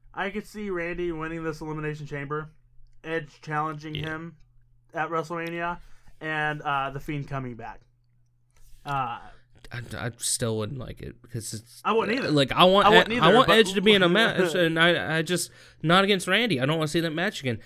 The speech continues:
Speaker 2: I don't wanna see Randy with the title again. Randy is been, every time Randy holds the title, it's because he's fucked over someone I like.
Speaker 1: <laughs>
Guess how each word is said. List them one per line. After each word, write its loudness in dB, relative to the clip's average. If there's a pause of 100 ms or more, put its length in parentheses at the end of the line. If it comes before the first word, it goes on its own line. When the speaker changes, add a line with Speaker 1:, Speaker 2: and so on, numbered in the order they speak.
(140)
Speaker 2:
I -2
don't 2
wanna -2
see -2
Randy 2
with -4
the -6
title 0
again. -6 (720)
Randy 4
is 4
been, 4 (320)
every 4
time 4
Randy 2
holds 2
the -4
title, 0 (200)
it's 0
because 4
he's 0
fucked 2
over 4
someone 4
I 6
like. 0
Speaker 1:
<laughs> -12